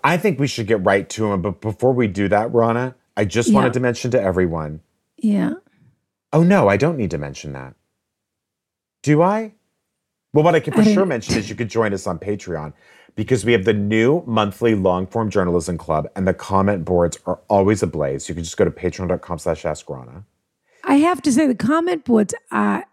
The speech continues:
Speaker 2: incredible. I do feel that people are looking for somewhere to discuss this show, unless they have somewhere secret that they're talking to each other that I don't know about.
Speaker 1: I don't
Speaker 2: And there
Speaker 1: either.
Speaker 2: is such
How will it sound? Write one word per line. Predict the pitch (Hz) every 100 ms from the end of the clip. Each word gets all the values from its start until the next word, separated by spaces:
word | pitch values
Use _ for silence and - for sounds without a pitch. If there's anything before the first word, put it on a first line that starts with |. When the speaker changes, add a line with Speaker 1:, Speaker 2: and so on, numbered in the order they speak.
| _ _ _
Speaker 2:
incredible. | 240 208 208 185 220 370 349 - - -
I | - 269
do | 330 392
feel | 349 370 359 294
that | 247 233
people | 269 294 285 262
are | 240 220 196 - _ _ -
looking | 226 254 294 311 285
for | 214
somewhere | 220 247 233 220
to | 180 185
discuss | 185 185 - 208 -
this | 208 190
show, | - 220
unless | 180 220 247 -
they | 240
have | 226 196
somewhere | 240 226 196
secret | 170 233 208 214 -
that | -
they're | 202
talking | 202 190 - 202
to | 190
each | 196 -
other | 208
that | 185 214 -
I | 381 214 196
don't | 185 -
know | 185 196
about. | 196 - 370 349 - - -
Speaker 1:
I | -
don't | 214
Speaker 2:
And | 254
there | -
Speaker 1:
either. | -
Speaker 2:
is | 165 160
such | - - 320 320 -